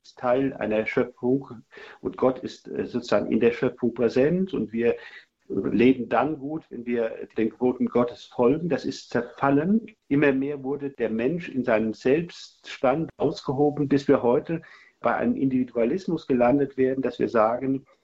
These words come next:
der Mensch ist letztlich der Letztverantwortliche, der Herr aller Dinge. Er muss seine Welt gestalten, er muss sehen, wie er lebt. Die zweite Tendenz ist die, der Te-, Tendenz zur Technik und zur Machtbarkeit. Ja?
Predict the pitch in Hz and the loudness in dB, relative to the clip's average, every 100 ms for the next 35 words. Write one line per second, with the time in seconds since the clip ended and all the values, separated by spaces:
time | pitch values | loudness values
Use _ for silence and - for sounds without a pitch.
0 | _ - 117 135 185 - - - 135 - | _ -6 -2 0 -2 -6 -8 -4 -4 -2
1 | 120 131 - - 135 - - 120 120 117 | -2 -2 -4 -6 -6 -2 2 4 4 4
2 | 123 143 - - 113 117 120 120 120 110 | 0 -2 -6 -2 0 0 -2 -6 -4 -4
3 | 117 120 123 117 107 107 156 160 147 - | -4 2 0 2 0 0 -2 -2 -2 -8
4 | - - _ - 139 147 139 - - 127 | -20 -20 _ 0 2 2 -4 -10 -6 -2
5 | 131 - - - 113 120 147 - 127 - | -2 -4 -16 -6 -2 0 -2 -4 -10 0
6 | 127 127 127 120 117 - 127 127 117 113 | 0 2 0 0 0 2 4 4 0 0
7 | 120 110 107 131 180 - _ _ _ _ | 2 4 2 -2 -2 -12 _ _ _ _
8 | _ _ 127 - 131 156 165 156 139 131 | _ _ -20 -2 0 0 0 0 2 0
9 | 156 - 135 - - 113 113 - - 117 | 0 -6 -8 -8 -12 -12 -14 -20 0 2
10 | 110 - 135 120 123 120 120 131 - - | 2 0 -6 -2 0 2 2 0 -4 -4
11 | 113 - 151 - 156 135 127 - 117 107 | -2 0 0 0 -2 0 0 2 2 2
12 | - _ 139 139 151 196 - 131 175 | -2 _ -4 0 -2 -2 -4 -4 -4